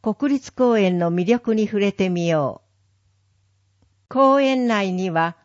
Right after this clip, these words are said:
多くの自然体験施設があり、それぞれ伊勢志摩の自然に親しむ様々な体験やエコツアー等を実施しています。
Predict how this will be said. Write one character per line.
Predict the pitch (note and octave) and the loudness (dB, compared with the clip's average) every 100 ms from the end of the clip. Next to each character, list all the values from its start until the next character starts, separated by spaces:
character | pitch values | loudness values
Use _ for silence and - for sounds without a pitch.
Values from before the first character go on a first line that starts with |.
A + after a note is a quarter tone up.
| _ _ _ | _ _ _
多 | E4 F4 | -2 0
く | D4+ A3+ | 0 -2
の | F#3 - | -2 -2
自 | - A#3 | -4 -2
然 | G#3 C#4 C4 | 2 2 0
体 | A#3+ B3 A#3+ | -2 -2 -2
験 | A#3 A3 A3 | 0 0 -2
施 | - | -6
設 | A3 A3+ - D3+ | -4 -4 -4 -6
が | D3 D3 D#3+ | -4 -2 -4
あ | |
り、 | D3+ - _ _ _ _ _ _ _ | -4 -10 _ _ _ _ _ _ _
そ | - A#3 | -2 0
れ | B3 | 0
ぞ | G#3+ F#3 | -2 -2
れ | E3+ F3+ _ _ _ - | -4 -8 _ _ _ -12
伊 | C4+ | -8
勢 | - D#4 | -2 -2
志 | C4+ | -2
摩 | A3+ F#3+ | -4 -2
の | E3+ | -2
自 | D#3+ - F#3+ | -4 -6 -4
然 | A3 A#3+ | -2 0
に | G#3+ | -2
親 | G3 - A3+ | -4 -4 -4
し | - | -2
む | G3 D#3+ - _ _ _ _ _ | -4 -4 -6 _ _ _ _ _
様 | - G3 A3 D4 | -4 -2 0 0
々 | D#4+ C4 | -2 -2
な | G3 F3+ | -2 -4
体 | - E3+ G3+ | -4 -4 -4
験 | G#3+ F#3+ F3+ | -4 -4 -4
や | E3 F#3 - _ _ _ - | -6 -6 -12 _ _ _ -6
エ | A#3 | -6
コ | A#3 E4+ | -4 -6
ツ | - D4+ C#4+ | -6 -6 -2
ア | B3+ | -2
ー | A#3+ - - | -4 -8 -4
等 | C#4 A#3+ F3+ C#3+ | -2 0 -2 -4
を | - - | -8 -10
実 | F#3 | -8
施 | D#3 - G#3 | -6 -6 -8
し | - | -6
て | G3 | -2
い | F3 | -2
ま | D#3 C#3 | -2 -4
す。 | D3+ | -6